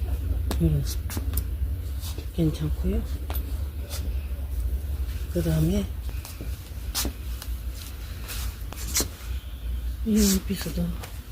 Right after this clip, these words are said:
원피스 겸 그냥 블라우스 겸으로 많이들 선호하는데요. 요 까만 바지 입어도 예쁘고, 흰 바지 입어도 예쁘고,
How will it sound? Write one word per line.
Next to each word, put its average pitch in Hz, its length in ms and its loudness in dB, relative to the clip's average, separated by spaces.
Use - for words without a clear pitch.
원피스 208 520 4
겸 190 220 6
그냥 180 260 6
블라우스 190 520 6
겸으로 156 500 4
많이들 156 520 0
선호하는데요. 180 760 4
요 - 840 -2
까만 208 300 8
바지 185 240 6
입어도 151 240 -2
예쁘고, 160 440 -2
흰 220 200 2
바지 196 240 4
입어도 151 180 -2
예쁘고, 165 240 2